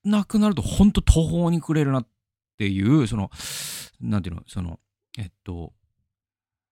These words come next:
物、な-、なんていうの、非物理が、えっと、アイティーガジェットっていうの。だから、なんつうのかな。だから、そういうインフラってあるわけじゃないですか。Gmailしかりね。あのー、YouTubeしかりね。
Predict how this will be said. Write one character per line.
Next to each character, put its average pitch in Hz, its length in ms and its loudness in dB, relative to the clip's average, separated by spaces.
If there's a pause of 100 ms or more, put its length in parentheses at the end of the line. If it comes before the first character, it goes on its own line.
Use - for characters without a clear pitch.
(180)
物、 131 500 -6 (640)
な-、 107 260 -2
な 101 120 -4
ん - 40 -8
て 85 40 -12
い 90 40 -10
う - 20 -10
の、 - 40 -12
非 170 220 0
物 117 360 -4
理 123 260 -2 (140)
が、 120 280 -2
え 104 120 -4
っ - 20 -4
と、 95 360 -10 (800)
ア 110 100 -6
イ 110 100 -2
テ - 140 -4
ィ 104 60 2
ー - 20 -2
ガ 98 100 -2
ジ 87 80 -6
ェ 78 40 -12
ッ - 20 -16
ト - 120 -18
っ - 40 -18
て 90 100 -20
い - 20 -18
う - 40 -18
の。 80 80 -18
だ 104 100 -10
か 90 60 -6
ら、 85 120 -10 (520)
な 117 120 0
ん - 40 -2
つ - 80 -16
う - 20 -14
の 82 60 -14
か - 100 -20
な。 - 60 -18
だ 90 80 -12
か 90 80 -12
ら、 87 140 -14 (540)
そ 156 200 -2
う 170 60 2
い 175 60 4
う 160 80 2
イ 156 120 6
ン 156 80 6
フ 147 100 2
ラ 170 60 4
っ 139 60 -2
て 156 80 0
あ 156 60 6
る 143 80 2
わ 107 120 0
け 90 120 -6
じ 90 40 -6
ゃ 87 40 -8
な 85 60 -8
い - 20 -8
で 82 40 -12
す - 60 -12
か。 - 140 -14 (200)
Gmail 101 500 2
し - 100 -6
か 90 100 -8
り 82 120 -12
ね。 82 160 -14 (680)
あ 98 160 -4
の 85 960 -10
ー、 101 160 2
YouTube 87 300 -4
し - 100 -8
か 85 120 -12
り 80 100 -18
ね。 - 160 -18